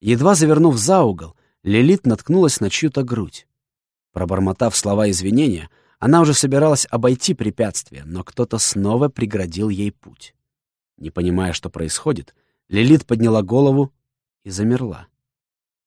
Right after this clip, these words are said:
Перед ней стоял тот самый парень из бара. "Ну, привет", произнёс он низким голосом, от которого по телу Лилит пробежали мурашки. Нехорошее предчувствие скрутило внутренности.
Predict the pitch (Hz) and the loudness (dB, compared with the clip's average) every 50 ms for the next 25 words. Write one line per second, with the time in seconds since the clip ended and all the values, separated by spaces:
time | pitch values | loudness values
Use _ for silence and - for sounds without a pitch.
0 | _ _ - 104 95 95 90 - 95 101 110 113 - - - 101 101 98 98 - | _ _ -2 -2 -2 -2 -4 -2 0 0 0 0 0 -2 -2 -2 -2 -4 -4 -4
1 | - 101 98 - - - 98 95 95 95 - _ - 90 87 90 92 95 92 85 | -4 -6 -4 -4 -4 -2 -2 -2 -2 -4 -6 _ -8 -8 -6 -4 -2 -2 -2 -4
2 | 87 101 95 76 73 - - - _ _ _ _ _ _ _ _ _ _ _ _ | -6 -10 -14 -18 -18 -20 -20 -20 _ _ _ _ _ _ _ _ _ _ _ _
3 | _ _ _ _ _ _ _ - - 71 - - 92 139 160 151 113 123 135 - | _ _ _ _ _ _ _ -20 -20 -16 -10 -4 -2 0 2 2 2 0 -2 -4
4 | _ _ _ _ _ _ _ _ _ _ _ _ _ _ - 110 110 107 104 107 | _ _ _ _ _ _ _ _ _ _ _ _ _ _ 0 2 2 2 2 2
5 | 113 104 - - 101 101 101 101 92 - - 92 90 90 98 127 127 117 98 - | 0 0 0 0 0 0 2 0 -2 -2 -4 -4 -4 -2 0 2 2 2 2 0
6 | 95 95 95 - - 98 - 113 110 107 101 98 90 - 92 - - 107 101 101 | 0 -2 -2 -4 -6 -6 -4 -2 0 0 0 0 -2 -4 -6 -4 -2 -2 -2 0
7 | 95 95 92 87 87 104 123 113 - - 98 95 90 95 87 95 98 95 95 92 | -2 -2 -2 -2 -2 -2 -2 -2 -2 -6 -8 -6 -6 -6 -6 -4 -4 -4 -4 -4
8 | 95 98 95 95 90 80 - - - _ _ _ _ _ _ _ _ _ _ _ | -4 -4 -4 -6 -8 -10 -14 -16 -16 _ _ _ _ _ _ _ _ _ _ _
9 | _ _ _ - 113 120 - 135 139 165 156 - - 135 113 - 123 127 117 - | _ _ _ -2 -2 0 2 4 4 6 4 4 2 0 0 0 0 -2 -2 -2
10 | - - 170 - - - 123 104 - - - 110 107 - - 151 151 139 127 107 | -2 -2 -2 -2 -2 -4 -4 -4 -4 -6 -8 -8 -8 -4 0 2 2 2 2 2
11 | 110 139 143 127 - 92 69 64 55 - - - - - - | 0 0 0 0 -2 -8 -18 -16 -12 -10 -10 -10 -12 -16 -20